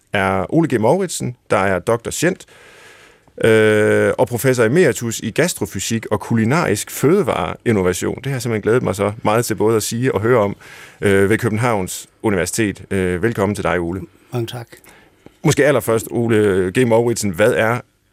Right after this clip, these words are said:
Speaker 1: gastrofysik og kulinarisk fødevareinnovation?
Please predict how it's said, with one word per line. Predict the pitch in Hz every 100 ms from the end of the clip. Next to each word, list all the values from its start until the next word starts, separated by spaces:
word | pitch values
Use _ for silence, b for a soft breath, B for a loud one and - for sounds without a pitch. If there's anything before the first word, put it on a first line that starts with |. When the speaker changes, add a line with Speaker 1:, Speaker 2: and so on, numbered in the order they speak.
| _ _ -
Speaker 1:
gastrofysik | 127 131 107 92 - 104 98
og | -
kulinarisk | - 92 107 104 90
fødevareinnovation? | - 95 120 110 82 87 - _ _ 85 113 95 92 92 -